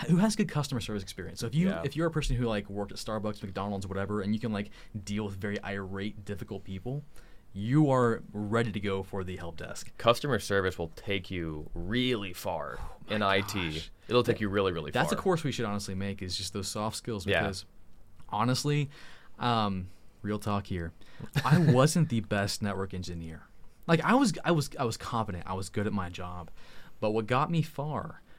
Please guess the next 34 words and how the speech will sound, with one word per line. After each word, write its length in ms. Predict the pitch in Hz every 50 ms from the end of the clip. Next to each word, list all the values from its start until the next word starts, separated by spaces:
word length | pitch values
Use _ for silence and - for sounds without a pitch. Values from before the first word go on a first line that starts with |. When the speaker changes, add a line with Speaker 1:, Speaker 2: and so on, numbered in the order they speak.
| - - -
Speaker 1:
was 340 | 107 104 110 110 107 104 - -
knowing 440 | 113 110 104 107 117 123 135 143 135
how 160 | 110 127 127
to 60 | 117 113
communicate 580 | - - 104 104 101 98 104 - 104 95 95
to 80 | - 95
people 260 | - 98 92 92 90
around 280 | 90 98 95 90 92 90
me. 160 | - - - -
Speaker 2:
Mm-hmm. 280 | 101 98 92 92 90 87 90 - - - - - - - -
Speaker 1:
Knowing 160 | 110 113 117
how 60 | 127 120
to 60 | 113
communicate 380 | - 110 113 110 107 - 113
to 80 | - -
my 120 | 104 92 90
managers, 680 | 92 98 104 110 127 127 135 143 147 151 147 - -
uh, 140 | - - 101
know 140 | 101 101 101
how 80 | 110 113
to 60 | 107
communicate 380 | - - 104 104 104 95 -
problems 600 | - - - - 101 98 110 117 127 123 123 123
that 120 | 123 113 110
we 120 | 123 117
had, 400 | 104 - - 120 127 127 135 131 - - - - - - -
uh, 360 | - - 98 98 95 92 87 80
talking 400 | - - - 117 113 - 123 113
with, 260 | 104 101 98 101 - -
uh, 260 | - 101 95 90 92 87
support, 640 | - - - 120 - - - - 127 131 139 147 - - - -
talking 340 | - - 120 - - 123 117
with, 220 | 113 107 - - -
um, 320 | 110 104 98 92 92 90